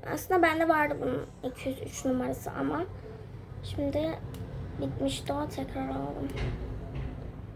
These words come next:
Bunu açacağız şimdi elli saat. Ha, elli saat dedim de açılıyor, açılıyor. Şey, bekle.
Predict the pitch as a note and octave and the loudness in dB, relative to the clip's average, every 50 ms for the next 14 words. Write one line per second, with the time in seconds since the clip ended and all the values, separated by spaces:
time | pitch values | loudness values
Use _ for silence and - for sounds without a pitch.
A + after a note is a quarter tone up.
0 | - - - - F4 F4+ - - - - - C#4 C4+ - - - C#4+ C#4 C4+ - | -10 -8 -4 -2 0 0 0 -2 -4 -4 -4 -4 -4 -2 0 0 0 0 0 -2
1 | - C4+ B3 - - B3 B3 B3 B3 C4 - - - A#3+ A#3+ C4 - - - - | 0 0 0 2 2 2 4 4 2 0 -2 -2 -2 -2 -2 -4 -6 -6 -8 -10
2 | - - - - - - - - - - - - - - - - - - - - | -10 -10 -10 -10 -10 -10 -10 -10 -10 -10 -10 -10 -10 -10 -10 -10 -10 -10 -8 -8
3 | - - - - - - - - - - C#4 C4+ - - C4+ C4 C4+ C4+ - - | -8 -8 -10 -10 -10 -12 -12 -10 -4 0 0 2 4 6 6 6 6 4 4 4
4 | C#4+ C#4 C#4 C#4+ D4 D#4+ D#4+ C#4+ - - - - - C#4 C#4 C4 B3+ - C#4 C#4 | 2 4 4 2 2 4 4 4 2 2 0 -2 -2 0 2 2 2 2 0 0
5 | - - - E4+ D#4 D4 C#4 - - - - - - - - - - A3+ - - | 0 2 4 6 6 4 4 -2 -6 -12 -12 -12 -12 -12 -12 -12 -12 -12 -10 -10
6 | - - - - - - C4 B3+ B3+ - - B3 A#3 | -10 -10 -10 -10 -4 0 0 0 0 0 -4 -4 -4